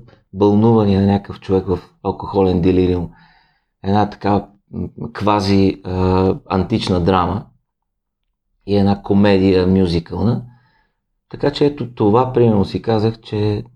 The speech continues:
че не бива да го правя и с удоволствие не го правя. Писане на пиеси, да кажем. Виж сценарий за филм, това е съвсем друго нещо и там не да пиша диалози, но просто да, м, така, с-, структурата и фабулата.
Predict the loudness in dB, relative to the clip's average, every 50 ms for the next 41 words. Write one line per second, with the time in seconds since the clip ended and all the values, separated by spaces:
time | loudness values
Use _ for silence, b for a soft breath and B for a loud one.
0 | _ _ _ _ _ _ _ _ _ -6 -2 -2 0 2 2 2 2 2 2 0
1 | -2 -2 -2 -2 -2 0 0 0 -2 -4 -6 -10 _ _ _ _ -10 -8 -6 -6
2 | -6 -4 -4 -2 0 2 2 2 0 0 -4 -8 -6 -6 -4 -4 -6 -8 -8 -8
3 | -8 -8 -10 -14 -20 _ _ _ _ _ _ _ _ _ _ _ _ _ _ _
4 | _ _ _ _ _ _ _ -12 -10 -8 -4 -2 -2 0 0 0 -2 -4 -4 -2
5 | 0 0 0 0 -4 -6 -10 -10 -10 -10 -10 -12 -12 -12 -12 -12 -14 -18 _ _
6 | _ B B B B B B -2 0 0 0 -2 -2 -2 0 2 2 2 4 2
7 | 2 0 0 -2 -2 -2 0 2 2 2 2 0 0 -2 -2 -4 -6 -4 -2 0
8 | 2 2 2 2 2 2 0 0 0 -2 -2 -4 -6 -6 -6 -6 -6 -4 -2 0
9 | 0 0 0 -2 -6 b b b b b b b b b -4 -2 0 0 -2 -2
10 | -4 -6 -4 -2 0 2 2 4 4 4 4 2 2 0 0 0 0 0 -2 -2
11 | -2 -2 -4 -4 -2 0 0 0 -2 -2 -4 -6 -8 -12 -18 _ _ -12 -10 -10
12 | -10 -12 _ -6 -4 -4 -4 -6 -8 _ _ _ _ -20 -20 -20 -20 -20 -14 -6
13 | -4 -4 -4 -4 -6 -8 -8 -8 -8 -8 -8 -8 -6 -4 -2 -2 0 0 0 0
14 | 0 -2 -4 -8 -14 -14